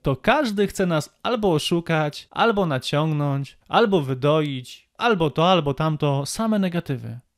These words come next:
To nie tak, że ja jestem jakoś negatywnie nastawiony. Są też uczciwi ludzie o dobrym sercu,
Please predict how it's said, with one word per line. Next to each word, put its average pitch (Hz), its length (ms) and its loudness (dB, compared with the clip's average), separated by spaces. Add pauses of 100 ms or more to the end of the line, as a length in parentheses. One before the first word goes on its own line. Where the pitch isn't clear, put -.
(220)
To 233 100 -6
nie 240 80 -4
tak, 165 180 0
że 143 100 2
ja 139 60 4
jestem 135 260 -2
jakoś 139 300 -4
negatywnie 135 460 -2
nastawiony. 135 520 0
Są 135 220 0
też 139 180 0 (100)
uczciwi 190 540 -2
ludzie 139 340 -2
o 139 220 0
dobrym 180 560 0
sercu, 139 560 -2